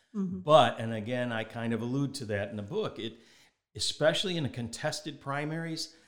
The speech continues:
Speaker 2: if you've got the personal wealth, that's what can be the difference. And that usually is the difference. Because for most people, you're just trying to get your name I D out. So it takes a lot of money. For the,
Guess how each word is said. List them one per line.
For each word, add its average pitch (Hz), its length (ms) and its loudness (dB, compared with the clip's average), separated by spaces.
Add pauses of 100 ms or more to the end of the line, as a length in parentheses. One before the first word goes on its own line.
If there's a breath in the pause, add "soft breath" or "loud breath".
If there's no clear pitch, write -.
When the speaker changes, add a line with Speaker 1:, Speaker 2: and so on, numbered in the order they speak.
(360 soft breath)
Speaker 2:
if 110 140 -10
you've 190 220 0
got - 220 -2
the - 60 -4
personal 131 720 0
wealth, 98 560 -6 (600)
that's 160 480 2
what 113 440 -4
can 110 220 -2
be 104 280 -2
the 101 100 -4
difference. 104 440 -2
And 117 100 -4
that 120 200 0
usually 123 480 0
is 113 400 -4
the 98 100 -6
difference. - 480 -6 (380)
Because 117 460 0
for 131 140 -6
most 156 340 0
people, 127 520 -6 (120)
you're 180 180 0
just 220 200 -2
trying 127 180 2
to 110 60 -2
get 113 180 -4
your 101 120 -6
name 104 320 -2
I 95 160 -4
D 87 240 -6
out. 80 260 -6
So 110 100 -2
it 101 100 -4
takes 131 300 -6
a 123 60 -4
lot 110 440 0
of 110 60 -2
money. 92 240 -2
For 131 120 -6
the, 107 160 -8